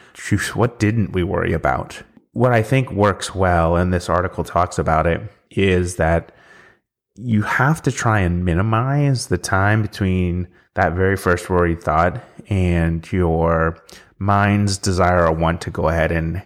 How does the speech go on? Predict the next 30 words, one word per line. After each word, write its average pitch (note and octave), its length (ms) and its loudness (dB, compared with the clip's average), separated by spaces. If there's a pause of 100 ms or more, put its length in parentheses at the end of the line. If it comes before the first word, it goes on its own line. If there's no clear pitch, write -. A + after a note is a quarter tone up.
(160)
and, F#2 160 -4 (240)
and F#2+ 140 0
attack - 420 -4
it. - 200 -10 (580)
I - 60 0
think A2 220 0
there's F#2 180 2
a, - 140 2
a G2 120 0
great F#2 260 0
quote - 440 -2
from E2+ 540 -2 (220)
Mark G2 340 0
Twain. F2+ 480 0 (500)
You - 80 -2
know, F2+ 60 4
he, G2+ 200 2
<laughs> - 60 0
he A2 140 2
once G2+ 260 0
said, F2 340 0 (360)
"I've F2 200 -2
suffered C3+ 360 0
a F2 40 -4
great G2+ 380 0
many G2 380 2
catastrophes E2 800 -2
in - 100 -4
my D2 140 -4
life. D2 440 -4